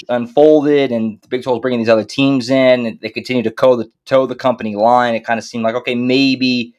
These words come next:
they actually will stay until twenty twenty-five, especially considering that Oklahoma is not really, you feel like, in any rush right now with the way that they're playing on the field. But it sounds like there's more steam gained toward that, and maybe this will be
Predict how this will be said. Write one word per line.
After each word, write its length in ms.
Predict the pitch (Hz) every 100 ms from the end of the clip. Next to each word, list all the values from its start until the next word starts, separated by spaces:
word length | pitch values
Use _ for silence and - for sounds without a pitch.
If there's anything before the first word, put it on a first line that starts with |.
| _ _ -
they 120 | 120
actually 300 | 127 - 117
will 320 | 104 123 131
stay 320 | 127 135 127
until 220 | 120 127
twenty 240 | 120 131 123
twenty-five, 500 | - 123 117 117 113
especially 300 | - 139 -
considering 320 | 120 - 123
that 80 | 117
Oklahoma 600 | 117 104 110 110 107 104 _ _ _ _ _
is 160 | - 104
not 280 | 123 127 - _ _
really, 640 | 127 147 139 131 120 113 _ _
you 100 | -
feel 160 | 113 143
like, 180 | 131 113
in 60 |
any 160 | 120 120
rush 680 | 98 101 123 104 107 - -
right 260 | 101 98 90
now 240 | 92 95
with 160 | 110 107
the 100 | 104
way 140 | 101
that 80 | 98
they're 120 | 95
playing 420 | - 113 104 98
on 220 | 101 101
the 40 | 92
field. 560 | _ 151 160 147 135 - _ _ _ _
But 200 | 127 147
it 100 | 135
sounds 400 | - 156 170 170
like 320 | 135 127 131
there's 240 | 127 123 113
more 380 | 127 131 123 -
steam 560 | - 139 143 135 117
gained 320 | 120 131 135
toward 300 | 113 147 160
that, 260 | 101 104 107
and 100 | 107
maybe 280 | 104 131 123
this 200 | 113 110
will 120 | 110
be 340 | 110 110 104